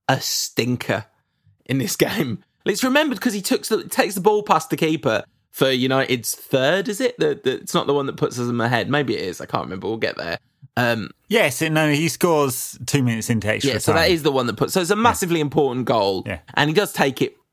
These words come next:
Speaker 1: pretty well. But, you know, uh, it's really notable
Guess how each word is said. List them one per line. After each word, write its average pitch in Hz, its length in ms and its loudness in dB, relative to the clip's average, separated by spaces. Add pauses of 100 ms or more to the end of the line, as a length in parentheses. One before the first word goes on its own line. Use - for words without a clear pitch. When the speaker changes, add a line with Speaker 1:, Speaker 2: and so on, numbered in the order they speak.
Speaker 1:
pretty 143 320 2
well. 113 560 0 (840)
But, 127 200 2
you 175 80 0
know, 170 240 2
uh, 113 180 2
it's - 120 -6
really 170 220 0
notable 113 680 -2